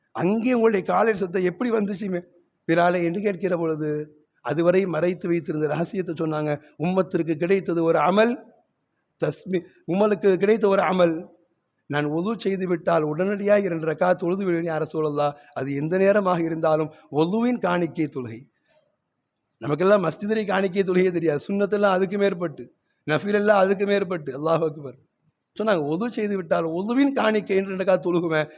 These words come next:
ரசூலுல்லாஹ் அங்கீகரித்தாங்கன்னு அடையாளம் இல்ல, அல்லாஹ் அங்கீகரித்தான் என்பதுதான் அடையாளம். சுப்ஹானல்லாஹ். அல்லாஹ் அங்கீகரிச்சான். உதுவின் காணிக்கை தொழுகை யாரின் மூலமாக கிடைத்தது? யோசித்த அந்த யோசனை கியாமத்து வரைக்கும் யார் யாரெல்லாம்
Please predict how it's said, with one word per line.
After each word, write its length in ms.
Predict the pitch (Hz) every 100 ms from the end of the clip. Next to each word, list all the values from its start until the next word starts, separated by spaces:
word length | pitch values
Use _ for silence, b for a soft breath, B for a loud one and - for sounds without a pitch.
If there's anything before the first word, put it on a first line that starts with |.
| B -
ரசூலுல்லாஹ் 680 | 151 - 226 220 214 196 196
அங்கீகரித்தாங்கன்னு 540 | 196 196 190 190 202
அடையாளம் 400 | 190 190 190 185
இல்ல, 460 | 180 170 151 - - 147
அல்லாஹ் 540 | 151 180 190 202 202 190
அங்கீகரித்தான் 640 | 180 175 180 180 - 180
என்பதுதான் 420 | 170 160 156 156
அடையாளம். 400 | 139 135 123 120 -
சுப்ஹானல்லாஹ். 520 | 120 120 107 101 98 _ _ _ _ _ _ _ 160
அல்லாஹ் 280 | 220 302 294
அங்கீகரிச்சான். 600 | 285 269 247 170 131 - _ _ _ _
உதுவின் 420 | 147 170 214 196
காணிக்கை 420 | 180 185 180 180
தொழுகை 240 | 165 160 165
யாரின் 360 | 170 202 269
மூலமாக 260 | 226 190 185
கிடைத்தது? 520 | 156 143 131 113 107 _ _ _ _ _ _ _ _ 139
யோசித்த 480 | 175 196 190 156
அந்த 320 | 165 160 185 208
யோசனை 640 | 202 233 208 185 180 175 B -
கியாமத்து 680 | 170 175 220 247 247 -
வரைக்கும் 520 | 220 208 214 170 196 175 B
யார் 240 | 143 147 196
யாரெல்லாம் 720 | 226 254 262 269 254 214